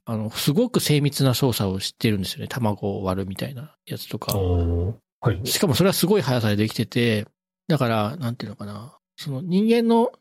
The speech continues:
Speaker 1: 入力を、その、こう、チャットジーピーティーの入力として学習させて、
Speaker 2: うん、うん、うん。
Speaker 1: で、なんだろう、こういう風にす-、するんだっていうのは、入出力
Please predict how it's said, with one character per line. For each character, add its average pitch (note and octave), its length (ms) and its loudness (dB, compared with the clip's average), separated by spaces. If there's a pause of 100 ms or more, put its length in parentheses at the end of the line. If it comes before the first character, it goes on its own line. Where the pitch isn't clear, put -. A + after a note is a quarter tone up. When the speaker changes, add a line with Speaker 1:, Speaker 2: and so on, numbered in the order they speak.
(200)
Speaker 1:
入 F#3 240 4
力 F#3+ 380 4
を、 E3 280 4
そ - 140 -6
の、 B2 300 -2 (360)
こ - 100 -6
う、 - 20 -2
チ - 100 -2
ャ - 20 -2
ッ - 40 -2
ト D3+ 120 2
ジ D3 120 4
ー C#3+ 80 0
ピ D#3+ 100 4
ー D3 60 2
テ E3+ 80 2
ィ - 20 6
ー C3+ 40 4
の A2 80 6
入 A#2+ 180 4
力 A#2+ 200 0
と B2+ 120 0
し - 80 -4
て A2+ 300 0 (800)
学 A#2+ 200 0
習 C3+ 140 4
さ B2 140 0
せ A#2+ 140 -2
て、 G3 440 2 (560)
Speaker 2:
う A2+ 60 8
ん、 F#2 160 0 (100)
う G#2+ 60 6
ん、 - 20 2
う F2+ 40 0
ん。 F2+ 120 -8
Speaker 1:
で、 G#2+ 120 4
な C3+ 100 2
ん B2+ 40 0
だ A#2+ 100 0
ろ A2 80 0
う、 - 160 -8
こ D3+ 180 4
う C#3+ 80 6
い C#3+ 100 6
う C#3 60 4
風 C#3 180 4
に G#2+ 120 4
す-、 - 260 -8
す C3 140 -2
る C3 100 2
ん A#2 40 2
だ G2+ 100 2
っ F#2 40 -4
て - 220 -10
い G2 80 -4
う F#2+ 40 -8
の G2+ 100 -6
は、 G#2+ 260 -4 (840)
入 G3 180 4
出 A3+ 200 2
力 G#3 180 0